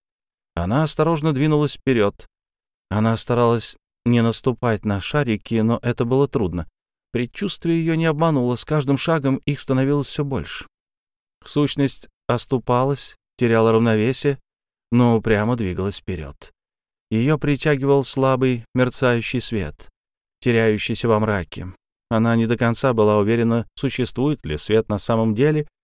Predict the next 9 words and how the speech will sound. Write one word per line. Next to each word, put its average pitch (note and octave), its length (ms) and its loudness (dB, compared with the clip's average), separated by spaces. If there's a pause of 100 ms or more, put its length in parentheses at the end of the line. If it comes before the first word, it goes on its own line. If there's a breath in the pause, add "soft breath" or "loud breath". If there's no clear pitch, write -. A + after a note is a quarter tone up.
(200)
или D#3 160 2
же D#3+ 260 0
это D#3 220 -2
просто E3 380 -4 (120)
иллюзия, E3 540 -2 (320)
вспыхнувшая A2 840 2
в G#2 60 -4
ее A2 320 2
сознании. A2 640 0